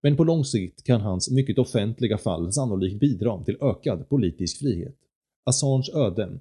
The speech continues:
efter att ha publicerat sanningsenlig information om statens olagliga och omoraliska beteende, skulle äntligen kunna få fler människor att inse att många av statens handlingar, vare sig de är dolda eller inte, i grund och botten strider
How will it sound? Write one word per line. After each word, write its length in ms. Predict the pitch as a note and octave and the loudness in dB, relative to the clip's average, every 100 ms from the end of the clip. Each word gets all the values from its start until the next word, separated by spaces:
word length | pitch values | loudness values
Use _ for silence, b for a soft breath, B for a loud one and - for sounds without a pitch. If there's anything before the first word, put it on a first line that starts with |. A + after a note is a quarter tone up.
| _ | _
efter 280 | - G#2 B2+ | -2 -2 0
att 100 | A2+ | -2
ha 180 | F#2 E2 | -2 -2
publicerat 640 | G2 G#2+ A#2 G2 F2 F2 - | -2 -2 -2 -2 -2 -2 -4
sanningsenlig 760 | C#3 G2 F#2 - G2+ G2+ A#2+ | -2 -2 -4 -4 -4 -2 -2
information 720 | A#2 - A#2 A#2 A2+ F#2+ F#2 | -2 -2 -2 0 0 -2 -4
om 140 | C3 B2 | -4 -4
statens 460 | - F2 - - | -2 -2 -2 -4
olagliga 640 | C#3 C#3 F#2 F2+ A#2 A2 F2+ | -2 -2 0 0 0 -2 -4
och 360 | F#2+ E2 - | -4 -4 0
omoraliska 680 | C#3 F#2+ F#2 F#2+ A2 A2+ G2 | 2 2 2 4 2 0 -2
beteende, 560 | G2 C3+ A2+ A#2 F#2+ - - _ _ _ _ | 0 2 2 0 -4 -12 -18 _ _ _ _
skulle 180 | - C3+ | 0 0
äntligen 600 | D#3+ C#3 C3 A#2+ C3 C3+ | 2 -2 0 2 0 0
kunna 200 | C#3 C3+ | 0 2
få 160 | C3 A2+ | 2 0
fler 320 | - C#3 C#3+ | 0 0 2
människor 560 | C3 E2 - F2+ F2+ - | 0 -2 -6 -10 -12 -14
att 180 | - - | -8 -4
inse 440 | B2 F#2 - G2 | -4 -4 -4 -4
att 240 | G2 - - | -4 -4 2
många 360 | C#3 A#2 C3+ | 2 4 0
av 160 | F#2+ A2 | -2 -4
statens 480 | - A2 D#2+ F2+ E2+ | -2 -2 -2 -4 -4
handlingar, 540 | D#3 F#2+ F2+ F#2+ C3+ - _ _ _ - | -6 -6 -8 -10 -16 -20 _ _ _ 4
vare 220 | B2 F2+ | 6 6
sig 160 | - G2 | 2 0
de 100 | A2+ | 0
är 40 | |
dolda 520 | G#2 C3 F#2 - G2 - | 2 2 2 0 -2 -4
eller 140 | F#2+ | -2
inte, 420 | G2+ C3 - C3+ - _ _ _ _ _ | 0 -2 -4 -6 -6 _ _ _ _ _
i 100 | D3 | 2
grund 300 | C3+ C3+ C3+ | 4 6 6
och 100 | C#3 | 2
botten 360 | C#3 F2+ G2+ B2 | 2 0 -2 -6
strider 520 | - A2+ C3 G#2+ - | -6 -4 -4 -4 -10